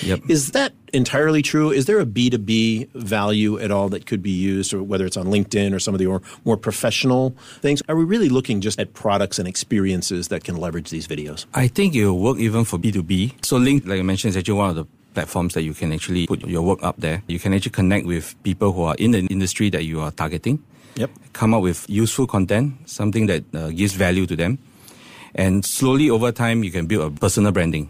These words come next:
Speaker 2: You know, the, according to We Are Social and Hootsuite, the Global Digital Report, which is that fantastic report that comes out every year, uh, sixty-eight percent of Singaporeans are watching video online, not only on YouTube, but also Instagram, Facebook, TikTok, like we've mentioned.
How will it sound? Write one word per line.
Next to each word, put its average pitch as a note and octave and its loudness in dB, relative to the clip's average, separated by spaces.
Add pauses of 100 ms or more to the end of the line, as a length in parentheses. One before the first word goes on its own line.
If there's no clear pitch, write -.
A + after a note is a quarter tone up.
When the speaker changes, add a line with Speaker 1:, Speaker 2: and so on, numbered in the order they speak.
(120)
Speaker 2:
You D3+ 0
know, C3 4
the, B2 -6
according F#3+ 2
to B2+ 2
We B2+ 2
Are A2 2
Social G#2 0
and G#2 -4
Hootsuite, G2+ -2 (100)
the A2 -8
Global G#2+ 0
Digital G2+ 2
Report, G2 -2
which G2 -6
is G2+ -8
that G2 -6
fantastic G2+ -2 (280)
report A#2 0
that A#2 -4
comes G#2+ 0
out G2+ 2
every G#2 0
year, G2 2 (360)
uh, A#2 -2
sixty-eight D3 2
percent B2 0
of G2+ -2
Singaporeans G#2 0
are F#2+ 0
watching F#2+ 0
video F#2+ 2
online, F#2+ 0
not C#3+ 2
only B2+ 4
on F#2+ 2
YouTube, G2+ 2
but G2 -4 (380)
also A#2 0
Instagram, G2+ 0
Facebook, G2 0
TikTok, G2 -4
like G#2 -2
we've F#2+ -2
mentioned. G2+ -2